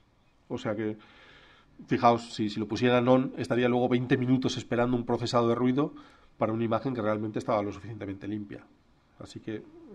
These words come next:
es mejor tenerlo en auto. Bueno, este es el efecto del ruido. Es decir, eh, esto es una foto de bastante larga exposición, con filtro N D, de noche,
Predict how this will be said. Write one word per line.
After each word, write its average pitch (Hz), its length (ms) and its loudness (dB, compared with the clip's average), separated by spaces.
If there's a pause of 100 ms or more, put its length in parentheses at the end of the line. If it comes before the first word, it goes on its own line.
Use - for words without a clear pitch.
(260)
es 117 100 -8
mejor 117 240 -2
tenerlo 107 300 -4
en 101 100 -6
auto. 101 320 -10 (1800)
Bueno, 143 160 4
este 131 140 -2
es 139 60 -6
el 131 80 2
efecto 120 300 -2
del 101 140 -2
ruido. 104 300 -6 (1040)
Es 104 120 -14
decir, 110 200 -6
eh, 117 240 -12 (1500)
esto 120 200 -2
es 113 60 -2
una 117 120 4
foto 120 320 2
de 110 120 0
bastante 113 640 -2
larga 113 200 2
exposición, 156 720 2
con 107 140 -2
filtro 113 320 -4
N 110 160 -2
D, 165 320 4
de 120 120 0
noche, 151 680 2